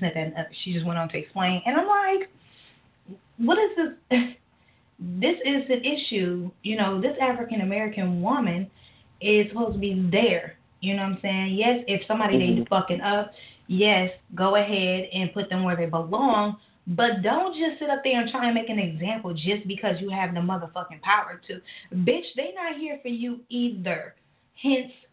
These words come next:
Speaker 2: Right.
Speaker 1: the case that you now have. You know, now
Speaker 2: Right.
Speaker 1: you're being investigated. You know what I'm saying? So, and it probably wouldn't have happened had she not did what she did regarding Meek Mill. Now,
Speaker 2: Right.
Speaker 1: that's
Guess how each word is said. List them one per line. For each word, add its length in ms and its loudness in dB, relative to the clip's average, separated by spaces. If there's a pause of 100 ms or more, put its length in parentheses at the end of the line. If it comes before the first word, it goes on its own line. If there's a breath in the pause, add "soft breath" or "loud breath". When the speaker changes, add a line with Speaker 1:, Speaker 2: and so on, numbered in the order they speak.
(100)
Speaker 2:
Right. 300 12
Speaker 1:
the 60 12
case 260 -2
that 260 -6
you 140 0
now 260 -2
have. 320 -12 (480)
You 120 2
know, 100 0
now 400 2
Speaker 2:
Right. 180 6
Speaker 1:
you're 160 6
being 220 -4
investigated. 800 -10
You 160 -4
know 80 -2
what 100 -4
I'm 80 -8
saying? 380 -4
So, 340 -6 (800)
and 140 2
it 80 2
probably 240 0
wouldn't 380 -2
have 80 -4
happened 480 -4
had 480 -2 (160)
she 100 -6
not 280 0
did 220 0
what 120 -4
she 120 -6
did 420 -4 (120)
regarding 420 0
Meek 160 -2
Mill. 380 0 (460 soft breath)
Now, 560 2 (100)
Speaker 2:
Right. 160 0 (240)
Speaker 1:
that's 100 -12